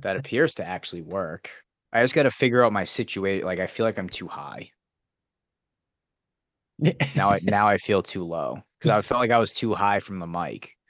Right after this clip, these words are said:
Speaker 2: <laughs> I mean, it sounds okay to me.
Speaker 1: Well, the mic,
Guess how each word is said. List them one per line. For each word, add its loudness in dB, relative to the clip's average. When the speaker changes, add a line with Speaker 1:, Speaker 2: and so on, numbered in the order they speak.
Speaker 2:
<laughs> -12
I 6
mean, 8
it 8
sounds 6
okay 2
to -4
me. -6
Speaker 1:
Well, 4
the 4
mic, 2